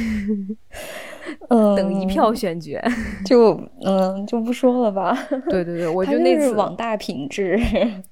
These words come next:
Speaker 1: 对，
Speaker 2: 嗯。
Speaker 1: 但毕竟是王晶嘛，就大家觉得他以前也是拍过类似还不错的。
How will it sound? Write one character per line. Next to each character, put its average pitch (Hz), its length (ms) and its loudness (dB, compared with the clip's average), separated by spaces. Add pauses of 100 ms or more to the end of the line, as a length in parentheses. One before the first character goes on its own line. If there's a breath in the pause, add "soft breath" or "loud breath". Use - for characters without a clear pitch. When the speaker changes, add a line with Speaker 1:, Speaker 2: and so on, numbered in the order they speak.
(320)
Speaker 1:
对， 185 240 -8 (180)
Speaker 2:
嗯。 202 120 0
Speaker 1:
但 311 180 2 (260)
毕 302 160 -2
竟 233 160 4
是 226 120 2
王 175 280 4
晶 220 240 -2
嘛， 226 260 -4
就 175 180 -6
大 202 120 0
家 190 280 2
觉 120 180 -6
得 165 180 -2
他 240 180 -2
以 196 120 2
前 175 240 -2
也 196 100 -2
是 - 160 -8
拍 165 300 -2
过 196 340 2 (260)
类 180 260 -2
似 - 200 -12
还 156 140 -8
不 180 160 -10
错 220 260 -2
的。 - 200 -10